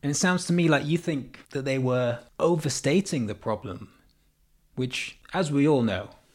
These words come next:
or as we all should know by now, is itself anti-Semitic. Isn't it, David? <laughs> That's what you've done. You did an anti-Semitism.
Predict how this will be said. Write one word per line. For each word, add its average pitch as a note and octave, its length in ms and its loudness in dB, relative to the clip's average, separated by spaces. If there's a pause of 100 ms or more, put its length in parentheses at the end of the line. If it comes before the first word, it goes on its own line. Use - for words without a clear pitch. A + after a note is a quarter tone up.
(240)
or G#2+ 200 -10
as A2+ 140 -4
we A#2+ 180 4
all G#2 140 2
should D#3 260 4
know - 260 -6 (360)
by G2+ 160 -6
now, G#2+ 320 -10 (240)
is F#3 160 4
itself C3+ 460 0
anti-Semitic. G2 920 -12 (460)
Isn't C#3+ 300 -4
it, A2 260 -8
David? G#2 460 -2
<laughs> - 1300 -16
That's - 280 -8
what B2 160 -8
you've B2 240 -6
done. G#2+ 240 -6
You A#2 100 -6
did D3+ 220 -6
an D#3+ 120 -2
anti-Semitism. D3+ 1040 -8